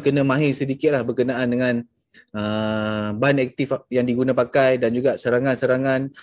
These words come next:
serangga apa yang akan menyem-, uh, menyerang kita punya tanaman. Okey, next. Okey, next lagi sekali. Yang ni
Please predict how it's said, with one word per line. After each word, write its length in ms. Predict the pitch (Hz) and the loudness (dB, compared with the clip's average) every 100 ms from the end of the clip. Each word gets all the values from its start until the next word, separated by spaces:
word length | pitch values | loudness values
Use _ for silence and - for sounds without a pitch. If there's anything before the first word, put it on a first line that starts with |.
| - | -20
serangga 480 | - 127 127 131 123 | -4 0 2 4 2
apa 200 | 123 147 135 | 2 4 6
yang 240 | 123 117 | 6 2
akan 200 | 117 123 | 0 0
menyem-, 320 | 123 123 127 - | 2 0 -2 -4
uh, 400 | 113 110 107 107 | -4 -2 -2 0
menyerang 480 | 113 127 135 123 | 0 2 2 0
kita 240 | 110 107 113 | -2 -6 -4
punya 400 | 120 120 117 110 113 | -2 -2 -2 -2 -2
tanaman. 400 | 110 110 101 - _ _ _ _ _ _ _ - 151 - _ _ | -2 -2 -4 -8 _ _ _ _ _ _ _ -20 -20 -20 _ _
Okey, 400 | 92 151 175 - _ _ | -6 -4 -4 -8 _ _
next. 560 | 117 120 - - - _ _ _ _ _ | -6 -6 -10 -20 -20 _ _ _ _ _
Okey, 160 | _ 104 101 | _ -4 0
next 240 | 135 127 | -2 0
lagi 160 | 127 120 | -2 0
sekali. 320 | 131 143 165 | 0 2 0
Yang 80 | |
ni 100 | 117 | 0